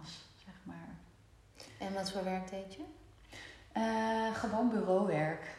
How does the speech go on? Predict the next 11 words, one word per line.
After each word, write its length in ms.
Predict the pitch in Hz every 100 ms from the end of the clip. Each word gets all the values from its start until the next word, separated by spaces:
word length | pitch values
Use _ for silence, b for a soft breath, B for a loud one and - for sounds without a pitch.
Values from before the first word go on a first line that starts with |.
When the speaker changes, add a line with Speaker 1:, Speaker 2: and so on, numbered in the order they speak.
| -
Speaker 1:
Ja, 380 | 190 185 180 - - - - -
recruitment 840 | 185 185 185 180 170 165 165 165 165
en, 260 | 170 160 160
ehm, 480 | 160 156 156 160 160 160 160 - - - - B B B B B - -
ehm, 720 | 170 165 160 156 156 156 156 156 156 156 160 -
een 80 |
beetje 240 | 165 160 160
marketing- 480 | 156 160 - 156 160
en 100 | 160
salesachtige 1000 | - - - - - 156 - 170 - 180 160 -
functies. 760 | 165 160 - - - - -